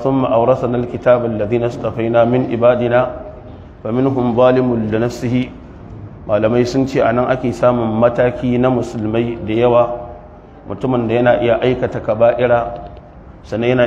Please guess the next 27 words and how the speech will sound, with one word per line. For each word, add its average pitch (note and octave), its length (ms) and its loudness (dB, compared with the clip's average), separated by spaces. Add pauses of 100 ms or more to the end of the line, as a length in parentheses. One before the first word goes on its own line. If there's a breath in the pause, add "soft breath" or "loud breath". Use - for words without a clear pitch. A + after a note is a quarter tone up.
iya A#2+ 160 0
sakaci B2 480 -4
da A2+ 160 0
ababen A#2 400 2
da G#2 120 -2
Allah A#2 200 0
Subhanahu G#2+ 560 -4 (120)
wa A#2 80 -2
Ta'ala A#2+ 440 2 (1040)
ya A#2+ 480 4
ainihin B2 400 -2
wato A2+ 400 0
ɗora A#2+ 320 2
masa A2+ 240 -2
na A2 120 0
wajibi. A#2 520 2 (1040)
Sannan B2+ 320 2
wa A#2+ 80 4
minhum C3 320 2
muqtasidun, C3 960 0 (720)
shine C3 240 0
wanda B2+ 260 4
yake B2 380 0
ƙoƙari B2+ 560 -4 (680)
ya A2+ 340 4
nisanci C3 920 -2 (720)
wato A#2 400 0